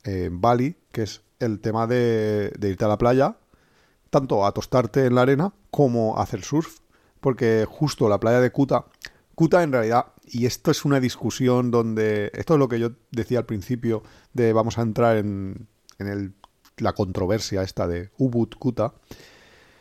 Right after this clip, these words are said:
la gente, eh, dice que Kuta ya no es auténtico, porque Kuta, eh, ha perdido y ahora es cierto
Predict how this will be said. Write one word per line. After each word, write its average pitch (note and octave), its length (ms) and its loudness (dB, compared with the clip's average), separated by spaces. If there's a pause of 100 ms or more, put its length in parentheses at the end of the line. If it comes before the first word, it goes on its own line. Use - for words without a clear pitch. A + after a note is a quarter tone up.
(300)
la C#3+ 140 4
gente, F3 580 0
eh, C3 580 4
dice B2 300 -2
que - 300 -6 (140)
Kuta C#3+ 380 2 (100)
ya B2 200 0
no B2 80 0
es - 100 -4
auténtico, F#2+ 560 -6
porque - 280 -14
Kuta, C#3 680 0
eh, G2+ 420 -4 (760)
ha A#2 140 -4
perdido B2 580 0
y A2 100 -2
ahora A2+ 460 2 (120)
es - 220 -6
cierto A2 520 -4